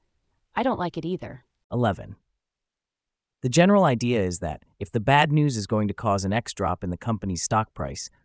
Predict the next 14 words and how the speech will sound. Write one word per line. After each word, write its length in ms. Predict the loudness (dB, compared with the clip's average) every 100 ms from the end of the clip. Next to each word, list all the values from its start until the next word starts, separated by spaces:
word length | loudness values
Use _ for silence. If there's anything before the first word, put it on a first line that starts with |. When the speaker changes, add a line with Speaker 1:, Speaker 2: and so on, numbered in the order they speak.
| _
Speaker 2:
short 300 | -4 0 0
selling 320 | 2 2 2
will 160 | 2 0
allow 240 | 2 2
you 120 | 2 -2
to 80 |
capture 560 | -6 -4 -2 -2 -6 -6 -4
X, 320 | -6 -6 -10 _
X, 320 | -4 -4 -10 -8
Y 300 | 0 2 0
percent 400 | -4 -6 -4 -4
of 80 | -4
that 200 | -8 -6
damage, 460 | -6 -6 -10 -16